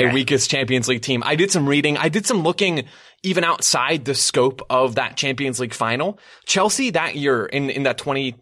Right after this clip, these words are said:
Speaker 2: eleven, twenty twelve season, they finished sixth in the, in the Premier League, which is still fine. It got them into European competition, but it didn't get them back to the Champions League the next year. They,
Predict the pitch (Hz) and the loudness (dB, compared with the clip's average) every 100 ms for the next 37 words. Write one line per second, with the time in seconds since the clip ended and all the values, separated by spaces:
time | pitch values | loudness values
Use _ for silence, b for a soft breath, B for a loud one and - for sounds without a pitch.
0 | - 127 127 127 - 131 123 123 120 - | -4 0 0 0 -2 -2 0 0 0 -4
1 | 123 160 190 B B B - 165 220 233 | -4 -4 -6 B B B -6 -2 0 2
2 | - - - - 143 - - - - 135 | 0 -2 -4 0 0 -2 -6 -6 -6 -4
3 | 127 120 113 110 101 127 120 123 107 85 | 0 2 2 2 0 -2 0 -2 -2 -6
4 | 80 - 160 208 202 - - 285 269 - | -10 -6 -2 0 2 2 0 0 -2 -2
5 | 160 120 107 151 147 156 160 143 127 123 | 0 0 -2 -4 -2 -2 -2 -2 -2 2
6 | 123 127 120 123 113 127 - 117 127 117 | 2 0 -4 -4 -4 -6 -4 -2 -4 -2
7 | 180 240 196 139 139 143 135 110 131 131 | -2 -2 -2 -2 -4 -4 -8 -6 -4 -4
8 | 131 117 113 117 110 110 107 110 - 104 | -4 -6 -6 -8 -6 -6 -8 -10 -12 -12
9 | 107 113 226 B B B B B - 175 | -8 -6 -8 B B B B B 0 2
10 | 160 123 - | 2 -2 -10